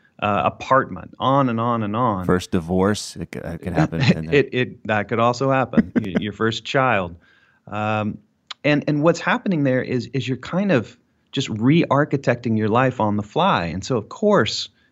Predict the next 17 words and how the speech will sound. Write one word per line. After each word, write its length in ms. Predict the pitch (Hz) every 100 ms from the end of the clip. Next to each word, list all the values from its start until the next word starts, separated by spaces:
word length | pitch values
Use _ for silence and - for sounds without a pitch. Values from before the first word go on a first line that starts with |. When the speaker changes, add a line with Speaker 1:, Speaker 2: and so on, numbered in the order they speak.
| -
Speaker 1:
with 100 | 117
these 160 | 131
kind 200 | 135 151
of 100 | 117
profound 760 | - 113 - 143 160 165 123 107
changes 380 | 139 143 123 107
in 100 | 104
our 140 | 98
lives, 380 | 107 127 113 95
of 60 | -
course, 280 | 139 127
those 220 | - 107 95
are, 200 | 87 - _
those 160 | 110 101
are 60 |
memorable 500 | 101 104 104 95 90
days. 540 | 82 113 101 90 85